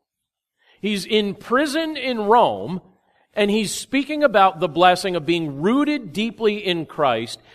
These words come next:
and the result of that being the ability to abound in thanksgiving. And what he's saying is it's not a circumstan-, circumstantial thanks.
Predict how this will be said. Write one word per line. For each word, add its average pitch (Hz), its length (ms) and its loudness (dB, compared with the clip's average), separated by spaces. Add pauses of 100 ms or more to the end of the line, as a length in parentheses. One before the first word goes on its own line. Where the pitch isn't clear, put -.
and 175 140 -2
the 170 80 0
result 190 480 2
of 185 120 -2
that 165 240 4
being 160 280 -2
the 151 100 -2
ability 165 500 -2
to 175 240 -12
abound 143 840 2 (340)
in 165 160 -6
thanksgiving. 151 760 -2 (360)
And 170 120 -2
what 180 80 2
he's 185 140 -2
saying 202 280 2
is 156 140 -4
it's 147 220 -12
not 165 340 2
a 170 100 0
circumstan-, 156 1040 -6
circumstantial 160 840 -6 (120)
thanks. 123 460 -6